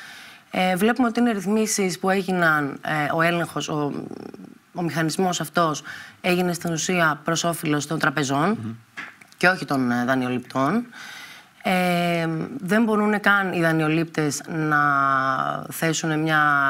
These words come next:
Speaker 1: έτσι, δική τους, ε, πρόταση.
Speaker 2: Ε,
Speaker 1: Ε,
Speaker 2: και όποτε μπορούν,
Speaker 1: προκειμένου
Speaker 2: απορρίπτεται τις περισσότερες φορές.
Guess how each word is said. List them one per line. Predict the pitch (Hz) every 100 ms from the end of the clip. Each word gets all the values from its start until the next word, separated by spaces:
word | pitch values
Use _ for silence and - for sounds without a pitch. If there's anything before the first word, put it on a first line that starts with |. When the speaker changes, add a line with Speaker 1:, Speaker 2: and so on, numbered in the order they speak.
| 135 139 139
Speaker 1:
έτσι, | 147 - - - - - -
δική | 170 160 196
τους, | 185 156 147 -
ε, | 147 135 135 131
πρόταση. | 165 160 147 139 - 175 247 - - - - - - - -
Speaker 2:
Ε, | 170
Speaker 1:
Ε, |
Speaker 2:
και | 165
όποτε | 160 139 135
μπορούν, | 123
Speaker 1:
προκειμένου | 139 151
Speaker 2:
απορρίπτεται | - 127 135 110 95
τις | -
περισσότερες | 98 98 95
φορές. | 90 95 95